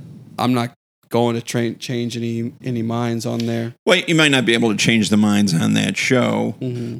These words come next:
Speaker 2: uh, but you might be able to change some of the minds of those listeners. But I, I don't know how many listeners or viewers he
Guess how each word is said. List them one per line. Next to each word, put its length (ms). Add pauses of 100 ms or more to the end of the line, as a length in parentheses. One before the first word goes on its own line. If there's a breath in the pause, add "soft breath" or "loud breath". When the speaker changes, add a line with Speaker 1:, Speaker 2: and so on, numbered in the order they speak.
Speaker 2:
uh, 460
but 160
you 60
might 200
be 120
able 160
to 60
change 340
some 100
of 60
the 60
minds 340
of 460
those 220
listeners. 640
But 200
I, 180
I 100
don't 160
know 100
how 140
many 200
listeners 500
or 60
viewers 480
he 140